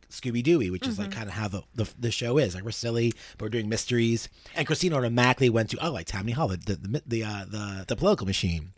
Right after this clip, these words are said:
Speaker 1: But it became, like, a great marriage of the two because, like, Tammany Hall is so synonymous with New York.
Speaker 2: Yeah.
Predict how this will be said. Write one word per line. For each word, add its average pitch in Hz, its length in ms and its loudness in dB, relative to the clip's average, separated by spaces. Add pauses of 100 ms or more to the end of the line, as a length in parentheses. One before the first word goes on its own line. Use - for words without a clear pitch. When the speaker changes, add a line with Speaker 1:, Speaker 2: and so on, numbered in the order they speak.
(480)
Speaker 1:
But 180 100 10
it 175 60 8
became, 185 320 8
like, 175 100 6
a 147 60 2
great 131 240 4
marriage 117 420 0
of 95 80 -4
the 110 60 -4
two 151 320 6
because, 110 360 4
like, 107 220 4
Tammany 143 280 2
Hall 131 180 2
is 110 60 -2
so 139 180 2
synonymous 110 500 2
with 107 140 -2
New 95 100 0
York. 90 260 -2
Speaker 2:
Yeah. 123 300 -4